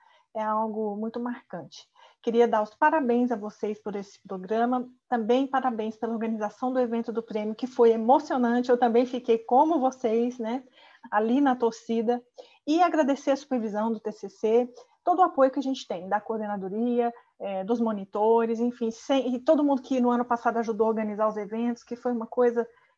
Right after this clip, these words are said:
ninguém tava esperando que ia ser desse jeito, mas foi muito legal. Então fica aí o meu muito obrigada, um grande abraço pra vocês.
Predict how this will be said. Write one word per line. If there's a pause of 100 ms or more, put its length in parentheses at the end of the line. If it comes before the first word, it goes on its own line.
ninguém
tava
esperando
que
ia
ser
desse
jeito,
mas
foi
muito
legal. (400)
Então
fica
aí
o
meu
muito
obrigada,
um
grande
abraço
pra
vocês.